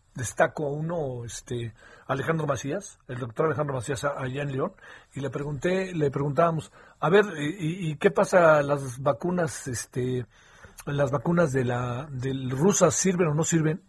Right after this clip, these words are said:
Y contestó de una manera que a mí me gustó mucho, como muy precisa. Dice, "No, hombre, claro que sí funcionan, y están funcionando al sesenta por ciento en la fase dos,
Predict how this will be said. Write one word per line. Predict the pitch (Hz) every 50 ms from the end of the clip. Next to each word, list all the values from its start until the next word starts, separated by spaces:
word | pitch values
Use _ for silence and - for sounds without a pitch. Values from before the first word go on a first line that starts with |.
| _ _ _
Y | 180 160
contestó | - - 165 185 180 - - - - - - 233 226
de | 254 262
una | 262 254
manera | 196 185 190 202 208 208 208 190 - - - - _ _ _
que | - 156
a | 156
mí | 175 202
me | 202 190
gustó | 165 131 - - 175 170
mucho, | 175 175 - 160
como | - 147 147 147
muy | 147 170
precisa. | 170 - 147 117 - 180 151 - 165 165 - _ _ _ _ _
Dice, | - 156 170 165 - 180 175 175 - - - - -
"No, | 185 196
hombre, | 233 247 247 254 247 247 254 -
claro | - 175 180 185 196 208 214 214
que | - - -
sí | - - 180
funcionan, | 170 - - 208 196 - - 185 190 202 214 220 220 226 208 - _ _ - _ _ _ -
y | 165 170 165 160 160 156 156 147 - - - - _
están | 147 135 - - 175 160
funcionando | - 190 165 - 180 175 170 175 175 175
al | 165
sesenta | - - 143 - - 160 151 160
por | - 156 139 -
ciento | 160 156 139 170
en | 156
la | 143 127
fase | - 151 - - 143
dos, | 135 156 196 - - -